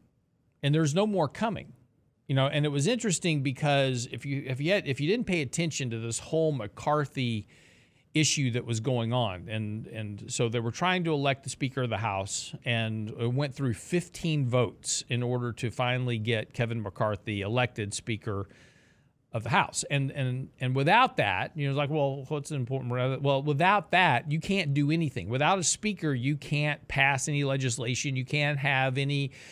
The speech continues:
appointments to committees, nothing, right? That, that all goes through the speaker.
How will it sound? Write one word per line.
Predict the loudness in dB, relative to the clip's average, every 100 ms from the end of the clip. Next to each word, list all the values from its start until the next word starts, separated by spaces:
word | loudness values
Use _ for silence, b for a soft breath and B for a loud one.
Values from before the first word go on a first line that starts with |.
| B B
appointments | -2 0 2 4 4 0 0 -2 -2
to | 0 2 2 2 2 0 -2
committees, | 0 4 4 4 4 2 0 0
nothing, | 2 2 2 2
right? | 2 4
That, | 2 2
that | 2 2 2
all | 2 4
goes | 2
through | 0 -2
the | -2
speaker. | 0 -2 -2